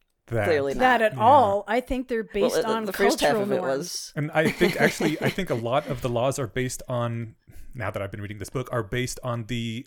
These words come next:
Speaker 1: explicit, uh, explicit intention to control young adults.
Speaker 3: Yeah, and
Speaker 1: And
Speaker 3: commodification of them.
Speaker 1: Yeah, yeah.
Speaker 2: Well,
Speaker 1: That
Speaker 2: one of,
Speaker 1: this
Speaker 2: one of
Speaker 1: is
Speaker 2: them is, is specifically there,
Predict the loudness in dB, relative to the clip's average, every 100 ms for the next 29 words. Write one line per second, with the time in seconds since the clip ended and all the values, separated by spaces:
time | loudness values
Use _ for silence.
0 | -14 -14 -12 -8 -6 -4 -6 -8 -10 -12
1 | -6 -4 -2 -4 -4 -8 _ _ _ _
2 | -10 -6 -6 -4 -4 -2 -4 -4 -6 -8
3 | -6 -2 0 0 -2 -4 -2 -2 -2 -2
4 | -4 -4 -8 -4 -2 -2 -4 -8 -10 -10
5 | -10 -12 -14 -16 _ -14 -2 0 0 0
6 | 2 0 4 4 6 4 4 2 0 -2
7 | -2 -4 -4 -6 -6 -4 -6 -6 -6 -4
8 | -2 -2 -4